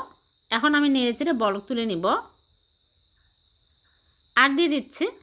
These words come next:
চিনি, এখানে চিনি পরিমাণ মতো দিতে হবে। আমি ওয়ান ফোর্থ কাপের মতো দিয়ে দিলাম। ভালোভাবে বলক চলে আসলে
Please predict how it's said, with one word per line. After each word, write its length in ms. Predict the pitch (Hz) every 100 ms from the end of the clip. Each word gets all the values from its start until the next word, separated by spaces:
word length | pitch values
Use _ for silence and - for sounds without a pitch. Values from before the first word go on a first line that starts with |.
| _ _ _ _ _ _
চিনি, 260 | - 302 247 -
এখানে 280 | 233 359 349
চিনি 240 | 349 320 330
পরিমাণ 360 | 302 294 277
মতো 180 | 269 262
দিতে 240 | 254 226 214
হবে। 280 | 214 202 311 427
আমি 160 | 269
ওয়ান 280 | - 233 254 277
ফোর্থ 220 | 294 -
কাপের 240 | 254 247 240
মতো 200 | 233 247
দিয়ে 200 | 226 202
দিলাম। 320 | 170 147 240 392 - _ _ _ _ _ _ -
ভালোভাবে 380 | 302 330 349 311
বলক 280 | 240 220 262
চলে 220 | 330 349
আসলে 260 | 349 339